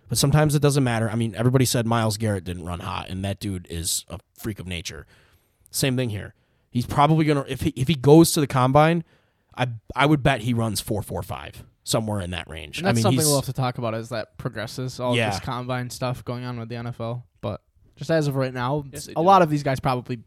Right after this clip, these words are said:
Speaker 2: aren't going.
Speaker 1: I-, if I'm a top prospect, what do I need to go to the combine for?
Speaker 2: Yeah.
Speaker 1: It's a, it's a track meet. That's all it is.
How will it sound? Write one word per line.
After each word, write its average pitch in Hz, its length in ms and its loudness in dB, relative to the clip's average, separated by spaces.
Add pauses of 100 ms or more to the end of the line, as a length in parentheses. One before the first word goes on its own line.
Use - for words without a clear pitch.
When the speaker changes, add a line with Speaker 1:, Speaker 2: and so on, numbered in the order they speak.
(120)
Speaker 2:
aren't 131 220 -4
going. 90 280 -16 (640)
Speaker 1:
I-, - 160 -6
if 175 160 2
I'm 294 120 4
a 349 60 2
top - 320 0
prospect, 123 480 -4
what 120 120 0
do 170 80 4
I 180 100 2
need 156 160 2
to 120 60 -6
go 117 120 -2
to 101 60 -4
the 90 60 -10
combine 78 420 -10
for? - 280 -14 (140)
Speaker 2:
Yeah. 73 200 -10 (280)
Speaker 1:
It's - 180 6
a, 190 140 4
it's - 160 4
a 165 40 4
track - 480 2
meet. 90 280 -6
That's - 180 4
all 175 180 8
it 135 60 4
is. 85 340 -2